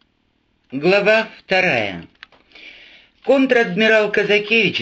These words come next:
заложив руки за спину, стоял у окна кабинета. Он задумчиво смотрел на Амур. По реке проплывали последние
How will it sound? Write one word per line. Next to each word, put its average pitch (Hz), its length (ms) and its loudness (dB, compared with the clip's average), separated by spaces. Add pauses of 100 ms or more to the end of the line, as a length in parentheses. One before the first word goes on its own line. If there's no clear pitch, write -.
заложив 131 500 0
руки 131 220 -4
за 131 160 -2
спину, 170 400 -2
стоял 165 320 -2
у 151 40 0
окна 135 340 -2
кабинета. 104 800 -6 (500)
Он 151 320 0
задумчиво 156 600 0
смотрел 135 360 -2
на 147 240 -2
Амур. 131 360 -6 (500)
По - 60 -2
реке 208 320 0
проплывали 151 560 0
последние 131 760 -2